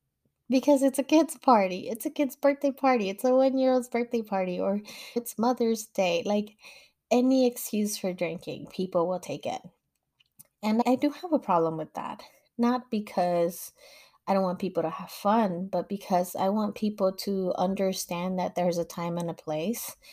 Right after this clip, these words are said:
And when your children are growing up and they're seeing this,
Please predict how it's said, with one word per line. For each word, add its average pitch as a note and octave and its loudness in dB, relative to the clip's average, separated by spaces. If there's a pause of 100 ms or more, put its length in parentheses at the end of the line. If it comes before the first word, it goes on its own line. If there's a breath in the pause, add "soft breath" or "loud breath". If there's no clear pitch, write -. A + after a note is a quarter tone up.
(420 loud breath)
And F#3+ 0
when F#3 2
your F#3 2
children F3+ 2
are F3+ 0
growing F#3+ 2
up F#3+ 2
and F#3+ -2
they're F#3 0
seeing A#3 4
this, F3+ -4